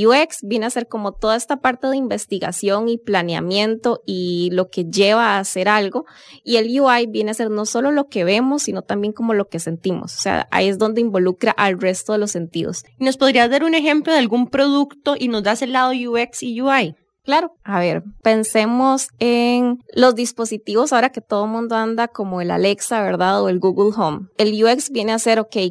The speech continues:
Speaker 1: ¿qué necesidad viene a suplir este producto, verdad? Di una persona tal vez que esté en la casa, que está cocinando, eh,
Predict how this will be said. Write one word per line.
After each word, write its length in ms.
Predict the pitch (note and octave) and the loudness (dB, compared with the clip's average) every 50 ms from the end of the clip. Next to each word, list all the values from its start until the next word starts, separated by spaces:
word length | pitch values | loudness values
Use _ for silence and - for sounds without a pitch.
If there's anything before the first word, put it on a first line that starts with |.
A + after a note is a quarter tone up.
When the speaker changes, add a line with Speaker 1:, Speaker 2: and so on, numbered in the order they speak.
| F3+ | -4
Speaker 1:
¿qué 80 | - F#3 | -4 -4
necesidad 640 | F3+ F#3+ G#3+ B3 B3 B3 - G#3 F#3 F3+ F#3 G3 G3+ | -4 -4 -2 -2 -2 -2 -2 -2 0 2 2 0 0
viene 260 | G3 G#3 F#3+ F#3 G3 | 0 -2 -2 -2 -2
a 40 | G#3 | -4
suplir 380 | - A3 - - - F3 - F#3+ | -6 -8 -8 -8 -10 -6 -6 -6
este 180 | - - G#3 | -6 -8 -10
producto, 560 | G#3 - G3 G#3 A#3 C4+ C4 - _ - - - | -8 -4 2 2 4 4 2 -2 _ -8 -8 -6
verdad? 440 | A2 A2+ A#2 A#2 E3+ F3+ F#3+ G#3 - _ _ _ - - | -6 -6 -4 -2 0 0 0 -2 -4 _ _ _ -20 -18
Di 280 | - - - A3+ A#3 A3 | -12 -4 0 0 2 4
una 240 | G#3+ A3 A3+ A3+ - | 4 4 2 2 0
persona 340 | A3+ A3 G#3+ A3 G#3+ A3 | -2 -4 -2 -2 -2 -4
tal 220 | A3 A3 G#3+ F#3 F3 | -2 -2 -2 -2 -2
vez 360 | - G3+ G3+ G#3 G#3+ G#3 - | 0 0 0 0 0 -2 -4
que 80 | - G#3 | -8 -10
esté 180 | - - F3+ | -8 -6 -4
en 60 | F3+ | -4
la 60 | F#3+ G3+ | -4 -2
casa, 400 | - - C4+ C#4 C#4 C4 B3+ A#3 | 2 4 4 4 4 2 -2 -6
que 100 | - A3 | -8 -10
está 160 | - - F#3+ | -10 -10 -12
cocinando, 1080 | - - G#3 - G#3+ A3 A#3 A#3 A#3 A3+ A3+ A3+ G#3+ A3 A3 G#3+ G#3+ G#3+ G#3+ G#3+ G#3+ - | -12 -10 -10 -8 -4 -2 0 0 0 0 0 -2 -2 0 0 0 0 0 0 0 -2 -4
eh, 160 | - G3 - | -4 -6 -4